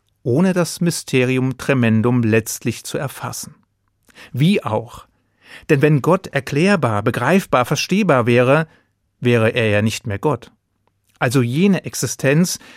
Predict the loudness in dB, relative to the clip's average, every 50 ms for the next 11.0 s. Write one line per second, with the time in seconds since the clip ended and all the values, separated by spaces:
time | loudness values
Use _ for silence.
0 | -20 _ _ -4 -4 0 2 2 4 4 4 2 2 0 -4 -2 0 0 0 2
1 | 2 2 2 2 0 0 -4 -4 -2 0 0 0 0 -2 -2 0 0 -2 -2 -2
2 | 0 _ 2 4 4 6 4 4 2 0 0 0 0 2 2 0 -2 -8 -8 -4
3 | 0 2 2 4 4 2 2 2 0 0 0 2 0 2 2 0 -2 -4 -4 -6
4 | -6 -6 -6 -6 -6 -6 -6 -6 -10 -16 -20 _ _ _ _ _ _ _ _ _
5 | _ -20 -20 -20 -4 2 2 4 4 4 4 4 4 2 0 -2 -4 0 0 0
6 | 0 0 -2 -4 -2 -2 -2 -2 0 0 0 0 -2 -8 -10 -12 -18 -20 _ _
7 | _ _ 0 2 4 4 4 4 2 0 -2 0 0 2 2 2 2 2 2 2
8 | 0 -2 -4 -8 -4 -4 -4 -4 -4 -4 -4 -2 -2 -2 -4 -2 0 0 0 0
9 | 0 0 2 2 2 2 0 -4 -8 -12 -12 -12 -16 -16 -16 -18 -18 -20 _ _
10 | _ _ _ _ _ -18 -12 -10 -10 -8 -4 -2 0 2 4 6 6 6 4